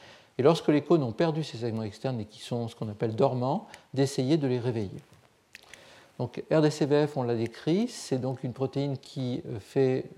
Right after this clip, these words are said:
dialoguer les bâtonnets et les cônes, en fait, d'une manière générale, les photorécepteurs ensemble. Lorsque les bâtonnets dégénèrent à cause des mutations, ce facteur disparaît. Les cônes sont privés de ce facteur de survie et vont dégénérer secondairement. Donc on a montré, donc,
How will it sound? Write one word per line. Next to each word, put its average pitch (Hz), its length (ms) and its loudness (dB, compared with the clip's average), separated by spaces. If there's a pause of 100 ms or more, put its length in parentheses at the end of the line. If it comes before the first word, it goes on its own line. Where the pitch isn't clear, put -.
(180)
dialoguer 135 440 4
les 127 80 4
bâtonnets 127 460 0
et 123 40 -2
les 117 120 -2
cônes, 135 340 2 (160)
en 127 60 -14
fait, 120 160 -8
d'une 123 140 -4
manière 123 200 -2
générale, 123 340 -4
les 107 60 -4
photorécepteurs 117 720 -4
ensemble. 127 460 -4 (420)
Lorsque 151 300 6
les 147 160 6
bâtonnets 143 480 2
dégénèrent 127 480 -2
à 117 80 -6
cause 143 280 0
des 123 100 -2
mutations, 117 640 -6
ce - 160 -10
facteur 120 360 -8
disparaît. 117 520 -6 (440)
Les 127 120 0
cônes 160 220 2
sont 131 160 -6
privés 151 320 -2
de - 40 -16
ce - 100 -12
facteur 113 340 -6
de 107 80 -4
survie 113 420 -4 (340)
et 131 60 0
vont 131 100 0
dégénérer 123 480 -2
secondairement. 117 640 -8 (580)
Donc 123 140 -8
on 135 100 0
a 151 80 6
montré, 143 840 2
donc, 117 100 -6